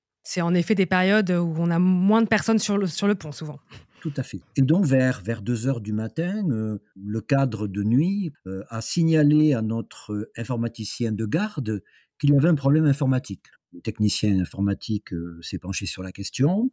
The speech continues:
Speaker 2: Donc, il, pour lui, c'était une panne. Donc, il a essayé de réparer cette panne. Bien sûr, l'administrateur de garde a été prévenu. Et comme la panne durait, on a décidé à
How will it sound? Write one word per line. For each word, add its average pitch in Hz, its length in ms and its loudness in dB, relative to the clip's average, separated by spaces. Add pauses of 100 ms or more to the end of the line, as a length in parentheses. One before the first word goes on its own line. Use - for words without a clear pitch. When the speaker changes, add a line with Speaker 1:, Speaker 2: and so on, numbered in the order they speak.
(140)
Speaker 2:
Donc, 101 380 -2
il, 95 160 0
pour 95 240 -4
lui, 110 160 2
c'était 101 260 -2
une 95 140 0
panne. 185 380 2
Donc, 95 280 -4
il 90 100 -4
a 90 60 -4
essayé 90 380 -4
de 85 100 -8
réparer 92 380 -8
cette - 240 -12
panne. 175 320 0
Bien 131 180 4
sûr, 143 260 2
l'administrateur 147 800 0
de 120 120 -2
garde 117 320 -4
a 104 60 -4
été 98 200 -8
prévenu. 107 540 -4 (920)
Et 117 80 0
comme 185 220 0
la 151 120 4
panne 143 300 4
durait, 120 440 0 (120)
on 127 140 4
a 139 100 6
décidé 143 580 2
à 110 300 -4